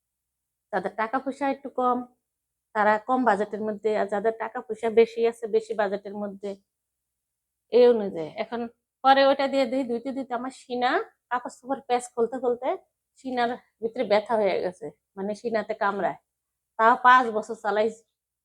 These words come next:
এখন ওই বারান্দাটা রাখছি, এটা দরকার অনুযায়ী চালু হয়। আর এটা দিলাম অটো মেশিন, এখানে ফিট করলাম।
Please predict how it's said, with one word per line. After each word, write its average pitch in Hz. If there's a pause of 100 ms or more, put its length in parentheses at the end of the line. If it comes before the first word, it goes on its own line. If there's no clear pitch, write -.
(140)
এখন 196
ওই 220
বারান্দাটা 226
রাখছি, 214
এটা 220 (100)
দরকার 202 (100)
অনুযায়ী 214 (160)
চালু 185
হয়। 151 (640)
আর 180
এটা 220
দিলাম 208
অটো 240
মেশিন, 202
এখানে 185
ফিট -
করলাম। -